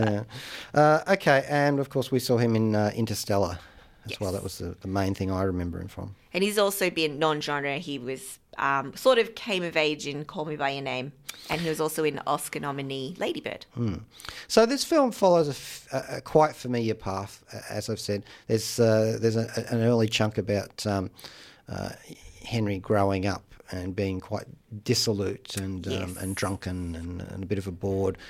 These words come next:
Speaker 1: in
Speaker 2: You can
Speaker 1: company with Sir John Falstaff.
Speaker 2: And you can tell he's a rogue 'cause he has long hair.
Speaker 1: Yeah,
Speaker 2: <laughs>
Speaker 1: yeah. <laughs>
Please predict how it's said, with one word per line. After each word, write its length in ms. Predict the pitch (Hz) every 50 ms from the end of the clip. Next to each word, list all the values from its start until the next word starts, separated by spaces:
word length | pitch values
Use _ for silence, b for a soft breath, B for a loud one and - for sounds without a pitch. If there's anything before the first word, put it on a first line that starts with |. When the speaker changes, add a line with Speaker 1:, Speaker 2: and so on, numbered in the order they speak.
| B B B B B
Speaker 1:
in 80 | - 110 110
Speaker 2:
You 60 | -
can 100 | - 139
Speaker 1:
company 320 | 143 139 143 123 120 113
with 180 | 107 104 104 -
Sir 120 | - -
John 240 | 95 - 101 95 98
Falstaff. 400 | 92 98 87 95 - - - 95
Speaker 2:
And 80 | 95 180
you 40 | 180
can 120 | - 180
tell 240 | 175 - - 233 214
he's 140 | 208 202 175
a 80 | 175 165
rogue 360 | 151 170 175 175 180 180 180
'cause 160 | - 180 -
he 80 | 175 165
has 220 | 180 156 151 -
long 340 | 156 165 175 175 180 180 190
hair. 500 | 180 170 147 143 143 139 139 143 175 165 -
Speaker 1:
Yeah, 580 | 107 107 104 104 - 101 101 101 104 107 392 -
Speaker 2:
<laughs> 40 | -
Speaker 1:
yeah. 360 | - 101 95 95 92 90 90 -
<laughs> 760 | - - - - - - _ - - - - - - - -